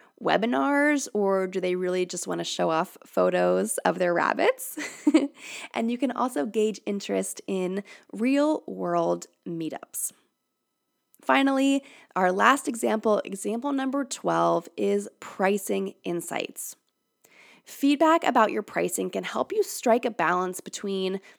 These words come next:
customer value, customer value, how they perceive the value, and the profitability.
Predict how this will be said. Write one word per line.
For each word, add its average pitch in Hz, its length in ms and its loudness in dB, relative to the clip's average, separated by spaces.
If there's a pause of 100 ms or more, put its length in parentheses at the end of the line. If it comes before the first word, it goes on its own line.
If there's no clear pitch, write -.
(140)
customer 294 480 0
value, 190 440 0 (280)
customer 247 640 -2
value, 170 560 0
how 196 160 2
they 202 140 2
perceive 202 420 -6
the 196 100 -2
value, 170 460 -2 (320)
and 214 340 2
the 202 60 2
profitability. 185 920 -2